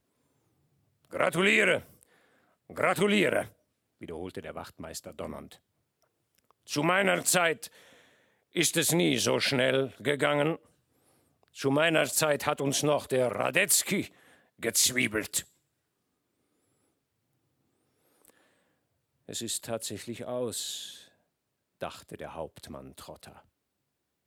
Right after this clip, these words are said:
Getrennt von ihm war der Vater durch einen schweren Berg militärischer Grade. Sie tranken,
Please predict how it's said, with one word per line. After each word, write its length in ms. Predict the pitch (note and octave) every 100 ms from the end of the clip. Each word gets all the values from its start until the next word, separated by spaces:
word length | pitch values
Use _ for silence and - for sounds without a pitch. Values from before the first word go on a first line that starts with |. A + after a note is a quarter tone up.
| _ _ - -
Getrennt 500 | C#3 - B2+ C#3+ E3+
von 200 | - D3
ihm 460 | B2 A2+ F#2+ E2+ D2+ - -
war 160 | F#2 F2+
der 100 | G2+
Vater 580 | - G2+ F#2+ G#2 F2 F#2+ _ _ _
durch 180 | - F2+
einen 200 | F2+ F2+
schweren 580 | - G2+ A#2+ C#3 B2+ A2
Berg 480 | A2+ A#2+ A2 - G#2
militärischer 800 | G2 G#2+ - A#2 A2 G2+ - G2+
Grade. 480 | G#2 G2 D2 C#2 D2+ - _ _ _ _ _ _ _ _ _ _ _ _ _ _ - -
Sie 160 | - E2+
tranken, 520 | - A2 A2 A2+ A2